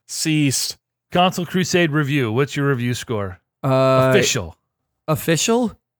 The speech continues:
Speaker 3: Uh, probably, like, eighty-six. I think that enough of the side quest stuff is repetitive and annoying enough that, like, I didn't even finish all of the,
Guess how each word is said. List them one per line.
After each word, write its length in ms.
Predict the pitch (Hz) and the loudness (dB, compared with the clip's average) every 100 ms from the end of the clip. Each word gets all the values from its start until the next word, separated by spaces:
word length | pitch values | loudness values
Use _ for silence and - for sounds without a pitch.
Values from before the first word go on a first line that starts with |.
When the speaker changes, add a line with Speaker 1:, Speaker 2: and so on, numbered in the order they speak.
| _ - | _ -10
Speaker 3:
Uh, 1080 | - 165 170 165 165 170 170 165 151 151 | 0 2 4 4 4 4 4 4 2 2
probably, 280 | 156 180 190 | 0 0 2
like, 140 | 165 131 | 2 0
eighty-six. 640 | 147 139 - 143 - - 156 | 0 0 0 -2 -2 -4 0
I 100 | 151 | 0
think 300 | 160 143 - | 0 -2 -2
that 280 | 151 143 | -2 -2
enough 340 | 151 139 139 - | -2 -2 -2 -2
of 160 | 139 | -4
the 340 | 127 131 131 - _ _ | 0 2 0 -2 _ _
side 380 | - 160 147 135 | -4 0 2 0
quest 260 | 151 143 - | 0 0 2
stuff 260 | 147 131 | 0 0
is 240 | 139 120 131 | -2 -4 -4
repetitive 500 | 135 143 135 135 131 | -4 -2 0 -2 -2
and 80 | 127 | -2
annoying 360 | 120 117 127 | 0 0 0
enough 280 | 127 127 - | 0 -2 -2
that, 100 | 117 | -6
like, 180 | 113 - | -6 -6
I 140 | 120 117 | -4 -2
didn't 160 | 156 | 0
even 160 | 175 180 | 0 0
finish 380 | 170 190 185 - | 0 2 0 2
all 260 | 170 170 | 2 4
of 120 | 180 170 | 2 2
the, 300 | 185 180 | 2 2